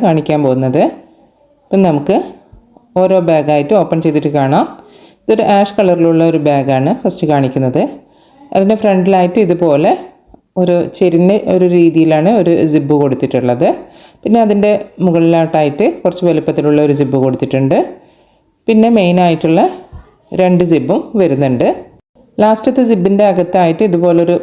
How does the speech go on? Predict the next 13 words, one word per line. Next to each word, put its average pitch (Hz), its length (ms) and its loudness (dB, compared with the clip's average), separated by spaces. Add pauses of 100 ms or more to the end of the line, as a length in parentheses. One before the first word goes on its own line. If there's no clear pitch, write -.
(100)
പോക്കറ്റ് 165 480 -2
പോലെ 156 240 0 (260)
അതും 160 280 0
കൊടുത്തിട്ടുണ്ട്. 131 580 -2 (840)
പിന്നെ 233 240 4 (240)
സൈഡ് 196 320 0
വൈസ് 196 300 0
ആയിട്ട് 160 260 0 (220)
നമുക്ക് 175 260 0 (200)
ബോട്ടിൽ 165 360 0
വെക്കാൻ 165 320 -2
പറ്റുന്ന 156 340 -2
രീതിയിൽ 143 400 0